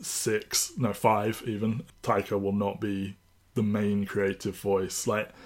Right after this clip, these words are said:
maybe it's more that they strap him with one of their, like, Marvel-approved writers and, like,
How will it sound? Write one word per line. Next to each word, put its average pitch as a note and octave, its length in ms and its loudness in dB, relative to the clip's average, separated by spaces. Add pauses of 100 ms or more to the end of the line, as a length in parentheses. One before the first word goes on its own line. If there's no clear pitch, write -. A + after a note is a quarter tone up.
(140)
maybe B2+ 360 8
it's G#2+ 180 0
more A2+ 220 4
that A2 120 0
they A2 60 -4
strap - 460 0
him G#2+ 120 0
with G2+ 160 -2
one G#2 160 0
of G2+ 160 -6
their, G2+ 220 0
like, G2+ 180 0
Marvel-approved G#2 720 0
writers G2+ 580 -2
and, G2 120 -4
like, G2 320 -6